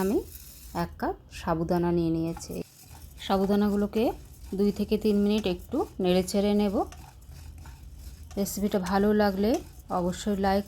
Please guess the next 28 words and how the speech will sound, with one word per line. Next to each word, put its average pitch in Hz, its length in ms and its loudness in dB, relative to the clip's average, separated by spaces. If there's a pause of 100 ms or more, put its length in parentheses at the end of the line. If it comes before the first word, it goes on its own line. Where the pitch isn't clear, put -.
কমেন্ট, 202 280 2 (100)
শেয়ার 196 220 2 (120)
করবেন। 214 340 2 (540)
আমার 208 260 2
চ্যানেল 226 260 2 (100)
নতুন 226 200 2 (100)
বন্ধু 226 300 4
হলে 226 200 2 (140)
চ্যানেলটিকে 180 440 0 (100)
সাবস্ক্রাইব 214 400 -2 (120)
করে 226 160 2 (200)
পাশে 180 220 0 (120)
থাকার 208 320 -2
জন্য 214 140 2 (100)
অনুরোধ 220 240 4 (100)
করছি, 220 280 0 (580)
আর 190 140 4
নোটিফিকেশন 240 520 2 (100)
বেল 254 220 4
on 247 60 4 (100)
করবেন, 262 260 2 (120)
যাতে 202 240 2
আমি 196 180 2
কোনো 220 220 0
রেসিপি 220 300 -2 (120)
আপলোড 226 400 0
করলে 226 280 4 (540)
খুব 185 180 -2